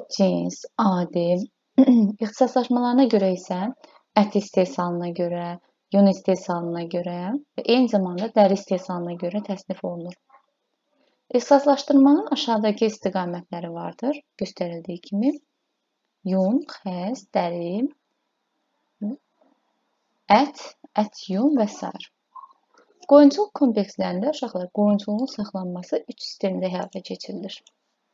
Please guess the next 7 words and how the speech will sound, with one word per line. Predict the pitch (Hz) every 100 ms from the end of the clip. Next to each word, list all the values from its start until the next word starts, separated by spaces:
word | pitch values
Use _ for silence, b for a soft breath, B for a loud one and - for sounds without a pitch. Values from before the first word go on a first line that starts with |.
| _ _ _ _ _ _ _ _ _ _ _ _ _ _ _ _ _
Birinci, | 254 277 262 392 554
otlaqla | - - 240 233 196 180
bağlı, | 175 165 165 175 180 170 196 285 _ _ _ _ _ _ -
bağlı | 220 208 247
otlaq | 285 208 - 180
saxlama | - 180 - 170 175
sistemi, | - 214 247 240 277